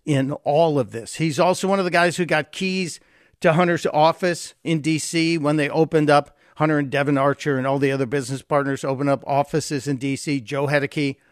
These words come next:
Hunter had a key. I believe Jill had a key. All of this needs to come out. Will we hear it today, thanks to Devon Archer's testimony? I don't know.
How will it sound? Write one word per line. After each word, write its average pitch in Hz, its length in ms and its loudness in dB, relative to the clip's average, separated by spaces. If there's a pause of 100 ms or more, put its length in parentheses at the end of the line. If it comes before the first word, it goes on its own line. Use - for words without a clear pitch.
(140)
Hunter 160 220 2
had 143 180 2
a 127 60 -6
key. 143 240 -2
I 131 120 -4
believe 127 280 -4
Jill 143 320 0
had 147 220 2
a 143 40 -2
key. 143 360 -2 (1400)
All 190 260 4
of 185 140 0
this 185 200 -2
needs 160 220 -2
to 151 100 -4
come 131 220 -4
out. - 320 -8 (1000)
Will 143 200 -2
we 143 120 0
hear 151 240 0
it 151 120 -4
today, 143 560 -2 (1000)
thanks 143 320 -2
to 151 120 -2
Devon 135 360 0
Archer's 135 400 -2
testimony? 143 760 -4
I 170 200 -6
don't 131 380 -6
know. 113 420 -12